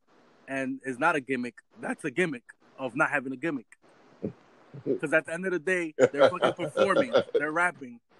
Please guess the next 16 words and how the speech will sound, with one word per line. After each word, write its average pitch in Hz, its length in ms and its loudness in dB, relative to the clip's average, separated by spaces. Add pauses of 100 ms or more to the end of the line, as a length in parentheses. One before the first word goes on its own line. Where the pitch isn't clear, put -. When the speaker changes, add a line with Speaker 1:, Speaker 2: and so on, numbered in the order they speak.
(120)
Speaker 2:
So 101 80 0
Speaker 1:
So 143 160 8
Speaker 2:
that's, 113 240 8
Speaker 1:
let 92 140 -2
Speaker 2:
that's 113 200 8
a 123 40 4
Speaker 1:
somebody - 80 -4
like 170 240 2
Speaker 2:
conspiracy 120 480 4
Speaker 1:
Jeezy 104 40 0
Speaker 2:
behind 107 340 8
the 104 60 4
conspiracy 110 680 -2
behind 98 300 2
the 98 60 -4
conspiracy. - 460 -8